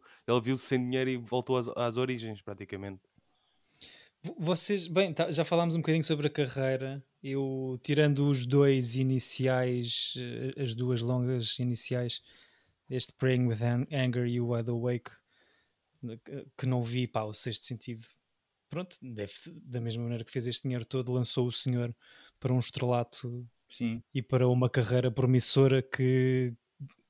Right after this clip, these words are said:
Speaker 2: facilmente seria abalada com um projeto menos bem conseguido. Ahm, pá, eu, o Signs, e, pá, acho, acho, acho os filmes fixes, tipo,
Speaker 3: Eu
Speaker 2: são,
Speaker 3: gosto dos
Speaker 2: são
Speaker 3: Sinais,
Speaker 2: filmes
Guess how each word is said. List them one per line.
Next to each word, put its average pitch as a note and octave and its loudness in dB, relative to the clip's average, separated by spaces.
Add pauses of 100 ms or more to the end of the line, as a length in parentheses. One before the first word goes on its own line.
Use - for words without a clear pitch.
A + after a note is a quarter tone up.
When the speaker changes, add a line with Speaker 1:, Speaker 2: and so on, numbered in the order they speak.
(240)
Speaker 2:
facilmente B2+ 2
seria C3+ 4
abalada B2+ 2
com B2+ -2
um B2 -2
projeto B2 -2
menos B2 0
bem A#2+ -2
conseguido. B2 -2 (720)
Ahm, A#2+ -4
pá, B2+ 0
eu, C#3 6
o D3 8 (260)
Signs, D3 4
e, C3 -2
pá, G2+ -6 (960)
acho, C#3 2
acho, - 2
acho - 2
os D#3+ 2
filmes D#3 6
fixes, - 2
tipo, - -10
Speaker 3:
Eu B2+ 2
Speaker 2:
são, F#3+ 6
Speaker 3:
gosto B2 4
dos A2+ -2
Speaker 2:
são C3 -2
Speaker 3:
Sinais, B2 2
Speaker 2:
filmes G2+ 0